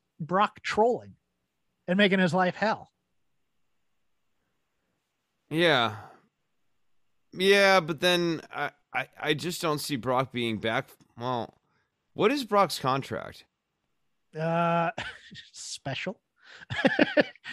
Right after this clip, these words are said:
Speaker 2: Yeah,
Speaker 1: Uh,
Speaker 2: no,
Speaker 1: he
Speaker 2: for
Speaker 1: can
Speaker 2: sure.
Speaker 1: go, he can go wherever he wants, whenever he wants, pretty
Speaker 2: N-
Speaker 1: much.
Speaker 2: No, I, I mean, like, how, do we have any idea of how many dates they're planning on using him for?
Speaker 1: Uh, I,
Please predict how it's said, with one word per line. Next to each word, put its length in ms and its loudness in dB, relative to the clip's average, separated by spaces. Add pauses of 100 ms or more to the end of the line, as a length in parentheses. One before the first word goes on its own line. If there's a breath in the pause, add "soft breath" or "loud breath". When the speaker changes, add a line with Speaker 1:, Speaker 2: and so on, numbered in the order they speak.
(160)
Speaker 2:
Yeah, 240 8
Speaker 1:
Uh, 40 8
Speaker 2:
no, 160 8
Speaker 1:
he 120 6
Speaker 2:
for 80 6
Speaker 1:
can 100 4
Speaker 2:
sure. 200 10
Speaker 1:
go, 60 8
he 100 6
can 140 2
go 160 8
wherever 300 8
he 80 6
wants, 320 2
whenever 280 0
he 80 0
wants, 320 -6
pretty 180 -4
Speaker 2:
N- 40 -4
Speaker 1:
much. 300 -6 (260)
Speaker 2:
No, 260 6
I, 300 6
I 40 6
mean, 220 4
like, 460 2
how, 340 -2 (320)
do 140 -4
we 100 2
have 140 2
any 200 0
idea 360 0
of 80 -6
how 120 -2
many 220 -6
dates 360 -12
they're 100 -4
planning 420 -6
on 340 -6
using 300 -8
him 140 -8
for? 360 -4
Speaker 1:
Uh, 60 -4
I, 640 6